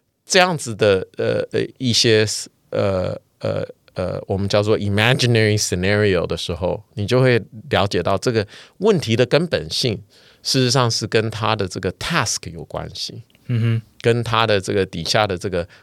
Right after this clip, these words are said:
Speaker 1: reasoning 的 capability 有关系。
Speaker 2: 没错。
Speaker 1: 所以，呃，我，我，我觉得这方面的 research，事实上是L O M里面现在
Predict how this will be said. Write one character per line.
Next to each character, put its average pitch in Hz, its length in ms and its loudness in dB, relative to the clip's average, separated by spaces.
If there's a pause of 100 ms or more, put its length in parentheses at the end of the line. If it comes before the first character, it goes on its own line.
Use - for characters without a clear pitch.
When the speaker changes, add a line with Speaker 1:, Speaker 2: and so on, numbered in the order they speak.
Speaker 1:
reasoning 131 500 2
的 85 80 -8
capability 82 680 -6
有 76 140 -6
关 - 280 -10
系。 - 240 -14 (220)
Speaker 2:
没 113 100 -4
错。 113 160 -2
Speaker 1:
所 110 260 2
以， 110 460 2
呃， 90 340 0 (300)
我， 95 360 -4
我， 107 300 -4
我 95 160 0
觉 101 220 2
得 120 160 4
这 127 160 0
方 120 240 2
面 127 160 2
的 95 100 0
research， 82 580 -2 (420)
事 117 260 -2
实 104 60 0
上 104 280 0
是 98 500 -2 (260)
L 107 240 2
O 107 60 4
M 110 220 2
里 87 140 -6
面 98 240 -2
现 104 200 -2
在 92 360 0